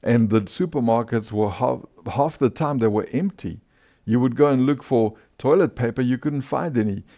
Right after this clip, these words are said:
You would look for water, just plain water, and you couldn't find any. I mean, it was crazy how empty the shelves were. Do you remember those days? And so as soon as the trucks would arrive, I mean, I remember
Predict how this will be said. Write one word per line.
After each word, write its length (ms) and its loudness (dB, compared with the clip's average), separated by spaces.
You 160 2
would 180 2
look 200 2
for 180 2
water, 480 2
just 240 -6
plain 320 -2
water, 320 2
and 160 0
you 80 -2
couldn't 320 -6
find 420 -6
any. 300 -2
I 100 0
mean, 140 0
it 140 0
was 180 -4
crazy 540 -2
how 200 -2
empty 320 -4
the 160 -2
shelves 420 -4
were. 220 0
Do 100 -4
you 80 -2
remember 400 -2
those 300 -2
days? 420 -2
And 180 4
so 240 6
as 200 6
soon 220 2
as 140 0
the 100 0
trucks 380 -6
would 140 0
arrive, 360 2
I 60 0
mean, 200 0
I 120 0
remember 720 0